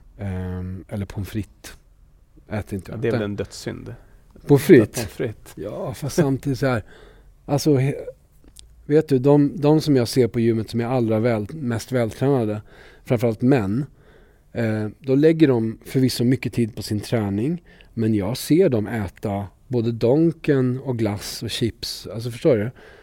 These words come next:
Speaker 1: Så att det viktiga är ju inte så här, det spelar inte så stor roll om man stoppar i sig pommes frites då och då ibland, men du måste göra av med det. Det är det som är viktiga. Så ligger du på soffan, ja, då är det dåligt att äta ostbågar, men du kanske säkert kan äta ostbågar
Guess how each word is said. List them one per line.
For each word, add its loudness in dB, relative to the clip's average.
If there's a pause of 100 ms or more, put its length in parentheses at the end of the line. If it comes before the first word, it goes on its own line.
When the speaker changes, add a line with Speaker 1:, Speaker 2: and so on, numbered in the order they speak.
(220)
Speaker 1:
Så -2
att -4 (220)
det 0
viktiga 2
är 4
ju 2
inte -6
så -6
här, -4 (100)
det -18
spelar -2
inte -2
så -16
stor -4
roll 2
om 0
man -2
stoppar -4
i 0
sig -8
pommes -6
frites -2
då -2
och -2
då -2
ibland, -6
men -4 (320)
du -4
måste -2
göra 2
av 4
med -2
det. -8 (200)
Det -6
är -4
det -2
som -4
är -6
viktiga. -12 (1500)
Så -8
ligger 4
du 0
på -8
soffan, 0
ja, 0
då 0
är 4
det 2
dåligt 0
att -4
äta -8
ostbågar, -4
men -6
du -6
kanske -4
säkert -4
kan -2
äta -4
ostbågar -4